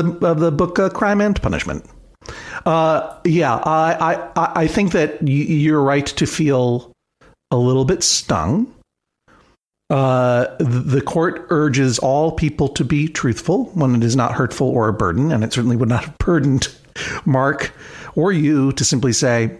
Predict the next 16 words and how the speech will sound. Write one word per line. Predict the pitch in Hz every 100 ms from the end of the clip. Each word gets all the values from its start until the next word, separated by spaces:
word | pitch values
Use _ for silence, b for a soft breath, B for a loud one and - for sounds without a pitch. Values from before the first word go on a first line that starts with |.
| -
"I | 127
hear | 139 185
this | 175 165 170
is | 117
good. | 143 160 117 -
I | 131
don't | 180
know | 175
why, | 160 127 135 165 190 180 - - _ _ _ b b _ _ -
uh, | 139 120 110
he | 143
misled | 120 117 - 90 80
you." | 101 147 170 - - _ _ b b b b b
Um, | 135 135 139 147
and | 147
I, | 156